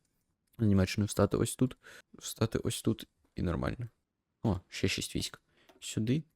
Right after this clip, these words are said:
сюди. Тримайте генерала. Приєднуйтесь на загальний фронт. Хоча, конечно, сюди, сюди. Так,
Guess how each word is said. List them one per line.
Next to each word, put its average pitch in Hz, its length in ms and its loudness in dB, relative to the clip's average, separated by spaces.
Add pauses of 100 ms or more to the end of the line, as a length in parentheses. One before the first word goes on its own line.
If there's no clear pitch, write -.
сюди. 117 460 -2 (580)
Тримайте 104 360 0
генерала. 107 460 0 (640)
Приєднуйтесь 98 580 -2
на 101 60 0
загальний 98 400 0
фронт. - 400 -4 (460)
Хоча, - 200 -4
конечно, 98 440 0 (540)
сюди, 107 420 -2 (640)
сюди. - 360 -2 (680)
Так, 101 140 -6